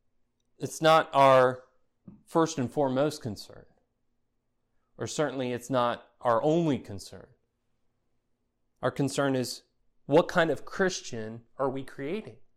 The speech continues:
And by the way, that's a question that we have to answer as a church.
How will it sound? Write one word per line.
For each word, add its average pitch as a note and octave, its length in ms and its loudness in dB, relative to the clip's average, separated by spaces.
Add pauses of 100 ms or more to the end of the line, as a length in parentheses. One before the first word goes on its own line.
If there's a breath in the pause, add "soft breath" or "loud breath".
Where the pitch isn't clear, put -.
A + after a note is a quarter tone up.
(400 soft breath)
And D3 80 0
by F3+ 120 10
the G3+ 80 6
way, F#3 120 8
that's G3+ 240 6
a F#3 80 6
question F#3+ 360 4
that D3 140 2
we G3+ 140 2
have F3+ 160 2
to C3 120 -2
answer F#3 320 0
as C3 160 0
a C3 60 -2
church. - 640 -6